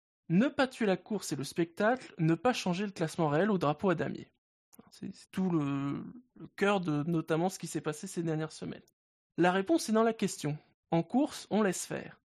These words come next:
Si un pilote doit être sanctionné, il est sanctionné sans que rien ne change du résultat. De fait,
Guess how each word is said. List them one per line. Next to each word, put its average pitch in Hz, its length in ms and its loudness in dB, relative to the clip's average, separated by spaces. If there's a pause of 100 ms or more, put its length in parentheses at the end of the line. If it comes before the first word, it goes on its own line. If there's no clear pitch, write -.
(260)
Si - 240 0
un 262 120 4
pilote 185 320 2
doit 156 160 0
être 147 220 -4
sanctionné, 170 680 -2 (100)
il 175 140 0
est 180 60 0
sanctionné 185 500 0
sans 240 300 -4
que - 120 -2
rien 190 200 4
ne 180 100 4
change 233 300 0
du 175 100 -2
résultat. 175 540 -2 (440)
De 165 160 2
fait, 214 360 -2